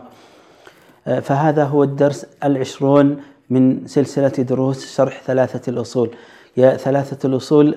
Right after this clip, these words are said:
ما براريا هاي نيو درساتشن ويم كفل هنا. እንግዲህ ባለፉት ክፍሎች ሁለት አስሎችን አሳልፈናል። من الأصول الثلاثة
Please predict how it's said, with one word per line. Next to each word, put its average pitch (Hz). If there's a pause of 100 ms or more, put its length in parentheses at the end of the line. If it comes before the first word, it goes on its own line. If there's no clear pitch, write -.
ما 135
براريا 135
هاي 131
نيو 135 (100)
درساتشن 127
ويم 131
كفل 120
هنا. 110 (760)
እንግዲህ 160
ባለፉት 147
ክፍሎች 147 (160)
ሁለት 143 (240)
አስሎችን 135
አሳልፈናል። 123
من 123
الأصول 123
الثلاثة 120